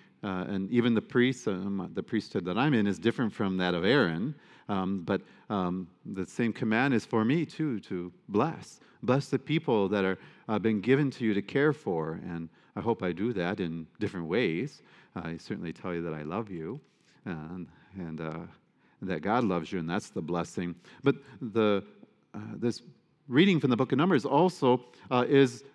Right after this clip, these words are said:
if you will, a foretelling of the great blessing that we hear in the second reading. The second reading, we're told, "Here's the great blessing. The Son of God, God has come and has made you heirs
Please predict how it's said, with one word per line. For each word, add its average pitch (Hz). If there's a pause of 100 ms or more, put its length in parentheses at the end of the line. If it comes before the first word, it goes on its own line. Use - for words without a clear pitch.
(180)
if 123
you 120
will, 147
a 120
foretelling 123 (200)
of 127
the 120
great 170
blessing 101 (300)
that 120
we 120
hear 156
in 135
the 107
second 117
reading. 110 (160)
The 113
second 139
reading, 139 (360)
we're 123
told, 165 (340)
"Here's 220
the 175
great 160
blessing. 127 (800)
The 135
Son 165
of 139
God, 131
God 147
has 135
come 90 (380)
and 120
has 101
made 120
you 123
heirs 120